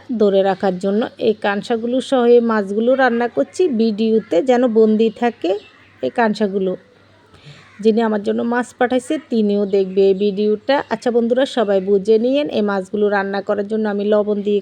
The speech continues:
কষলে খুব ভালো করে ধুয়ে নিছি। তারপর মাছের মধ্যে বেশি করে পেঁয়াজ এবং কয়েকটা কাঁচামরিচ কেটে দিয়ে দিছি। এবার দিয়ে দিচ্ছি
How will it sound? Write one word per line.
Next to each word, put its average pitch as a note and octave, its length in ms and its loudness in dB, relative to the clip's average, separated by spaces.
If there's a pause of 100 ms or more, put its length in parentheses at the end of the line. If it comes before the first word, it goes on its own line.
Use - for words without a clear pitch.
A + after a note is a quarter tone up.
কষলে G#3+ 360 0
খুব A3 260 -8
ভালো B3 320 0
করে B3 240 2
ধুয়ে G3 260 2
নিছি। G3 360 -8 (840)
তারপর G#3 460 0
মাছের G#3+ 440 -2
মধ্যে A3 440 -2
বেশি A3 260 0
করে G3+ 240 0
পেঁয়াজ A3+ 420 2
এবং G3+ 280 -2
কয়েকটা G3 420 -2
কাঁচামরিচ G3 720 -4
কেটে A#3+ 280 0
দিয়ে F#3 240 0
দিছি। F3+ 380 -8 (2000)
এবার G3+ 400 -4
দিয়ে G3+ 240 2
দিচ্ছি C4+ 580 -2